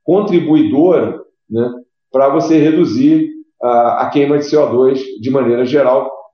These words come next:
incluída aí a questão da produção do carro propriamente dito.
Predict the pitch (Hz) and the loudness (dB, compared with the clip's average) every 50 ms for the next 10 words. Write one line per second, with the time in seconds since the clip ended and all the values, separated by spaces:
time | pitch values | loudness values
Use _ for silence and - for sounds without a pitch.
0 | _ - 175 202 196 - 180 156 147 151 156 156 151 147 139 135 143 156 156 - | _ -2 -2 0 0 0 2 4 4 4 4 4 4 2 2 2 0 0 0 -2
1 | - - - _ _ _ - 123 127 156 147 139 - - 131 131 131 135 139 139 | -6 -10 -16 _ _ _ -10 -6 -2 -2 -2 -2 -2 -2 0 0 0 0 0 -2
2 | 135 - - 110 135 143 143 143 139 139 135 120 104 - 127 135 127 135 - - | -6 -8 -4 -2 0 0 0 0 -2 -4 -4 -4 -4 -2 -2 -2 -2 -4 -4 -2
3 | 120 123 127 - - - 127 123 120 127 123 127 127 123 120 107 90 90 90 - | -2 -2 -2 -2 -4 -4 -4 -4 -4 -4 -4 -6 -6 -8 -10 -12 -12 -12 -14 -16